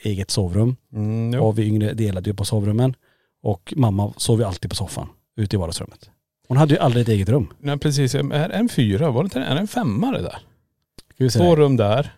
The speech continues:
Speaker 2: ett vardagsrum, ett rum till och så kök. Ja,
Speaker 1: Nej.
Speaker 2: det är fyra, va?
Speaker 1: Fyra rum.
Speaker 2: Och
Speaker 1: Fyra
Speaker 2: två
Speaker 1: rum och kök.
Speaker 2: Ja, för det fanns ingen femma, va?
Speaker 1: Nej, jag tror inte. Det kanske fanns, men
Speaker 2: Nej, alla de här lägenheterna är utformade likadant.
Speaker 1: Ja, just det.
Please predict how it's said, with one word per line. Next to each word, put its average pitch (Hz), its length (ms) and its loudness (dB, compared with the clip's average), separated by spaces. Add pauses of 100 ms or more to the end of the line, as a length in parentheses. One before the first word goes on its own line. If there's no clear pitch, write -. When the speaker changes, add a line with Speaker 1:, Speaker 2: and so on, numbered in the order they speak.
(320)
Speaker 2:
ett 156 120 0
vardagsrum, 113 600 0 (320)
ett 139 160 -2
rum 120 220 0
till 117 380 -4 (120)
och 117 100 -2
så 110 120 0
kök. - 560 -8
Ja, 156 60 -12 (120)
Speaker 1:
Nej. 107 100 0
Speaker 2:
det 113 60 4
är 113 40 4
fyra, 101 280 -4
va? 120 100 -8 (220)
Speaker 1:
Fyra 120 240 0
rum. 107 160 -2 (580)
Speaker 2:
Och 120 60 -12
Speaker 1:
Fyra 147 160 6
Speaker 2:
två 147 80 6
Speaker 1:
rum 131 100 4
och 120 80 4
kök. 120 320 -2 (120)
Speaker 2:
Ja, 139 100 -6
för 151 120 -2
det 143 120 2
fanns 196 220 2
ingen 107 160 0
femma, - 360 -4
va? - 120 -10 (460)
Speaker 1:
Nej, 90 260 -10
jag 120 80 -12
tror 110 180 -4
inte. 117 180 -4
Det 101 60 -4
kanske 92 240 -4
fanns, 101 280 -4
men 95 260 -4
Speaker 2:
Nej, 101 320 -2
alla 107 260 0
de 151 140 0
här 110 320 -2
lägenheterna 107 480 -4
är 107 40 -4
utformade 107 320 -6
likadant. 110 460 -6
Speaker 1:
Ja, 101 160 -2
just 120 160 -2
det. 90 100 -6